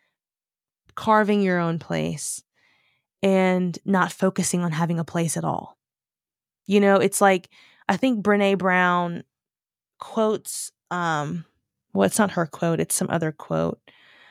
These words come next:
I forget who said it, but he says, "Oh, no, it's, um,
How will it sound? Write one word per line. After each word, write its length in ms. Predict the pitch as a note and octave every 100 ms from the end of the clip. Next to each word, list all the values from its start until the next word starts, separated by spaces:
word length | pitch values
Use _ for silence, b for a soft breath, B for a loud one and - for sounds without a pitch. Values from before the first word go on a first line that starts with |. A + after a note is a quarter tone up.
| b -
I 120 | D4
forget 360 | C4 D#3+ D#3+ E3+
who 160 | F3+
said 260 | D#3+ F3+ F3
it, 80 | E3+
but 100 | E3+
he 140 | F3
says, 320 | F#3 F3+ E3 b b b -
"Oh, 200 | E4+ F4+ A#4
no, 120 | G4+ -
it's, 260 | G#3+ G#3
um, 520 | A#3 G#3+ G3+ G3 F#3+